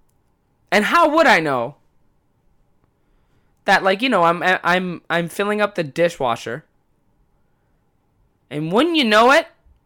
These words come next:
later on in the night, I find out that these dishes aren't dishwasher safe. And they gotta just take all the pl-, all the fucking plates that I put in the dishwasher because I was like, "I should do something."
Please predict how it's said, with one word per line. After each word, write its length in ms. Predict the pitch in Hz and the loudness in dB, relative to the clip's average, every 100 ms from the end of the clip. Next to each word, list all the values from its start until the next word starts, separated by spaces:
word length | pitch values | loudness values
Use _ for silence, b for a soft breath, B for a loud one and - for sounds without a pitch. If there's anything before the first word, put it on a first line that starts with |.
| - | -2
later 280 | 165 220 | 2 4
on 200 | 240 247 | 4 4
in 80 | 247 | 2
the 80 | 254 | -2
night, 400 | 247 190 202 - _ _ _ _ _ _ _ _ _ _ _ _ _ _ _ _ _ _ - | 0 2 0 -2 _ _ _ _ _ _ _ _ _ _ _ _ _ _ _ _ _ _ -4
I 160 | 160 | -2
find 300 | 175 185 180 | 0 0 2
out 220 | 180 170 170 | 4 2 2
that 160 | 165 | -2
these 300 | 170 156 151 | -2 -4 -4
dishes 460 | - - 151 165 147 | -8 -2 -2 -2 -2
aren't 260 | 143 143 | -2 -2
dishwasher 480 | 143 139 127 120 110 | -4 -6 -6 -8 -10
safe. 300 | 104 101 98 _ _ _ _ _ | -12 -12 -14 _ _ _ _ _
And 120 | - 131 | -12 -10
they 100 | 127 | -6
gotta 240 | 123 123 | -6 -6
just 240 | 123 - | -10 -16
take 280 | - 120 110 _ | -12 -12 -12 _
all 460 | 117 123 131 143 170 | -6 -4 -4 -4 -4
the 160 | 156 | -8
pl-, 400 | - - 127 120 - - | -12 -14 -12 -12 -16 -14
all 160 | 120 156 | -8 -6
the 80 | 170 | -6
fucking 260 | 175 156 | -8 -10
plates 280 | 147 123 98 | -8 -10 -8
that 100 | - | -12
I 40 | 107 | -12
put 200 | - 131 | -10 -10
in 100 | 127 | -8
the 80 | 123 | -10
dishwasher 460 | 113 - 104 110 | -12 -10 -12 -12
because 240 | 107 107 104 | -14 -14 -14
I 40 | |
was 100 | 104 | -14
like, 140 | 104 _ | -16 _
"I 100 | 170 | -6
should 180 | 160 120 | -6 -10
do 120 | 110 | -12
something." 540 | - 120 120 73 98 | -10 -10 -10 -16 -18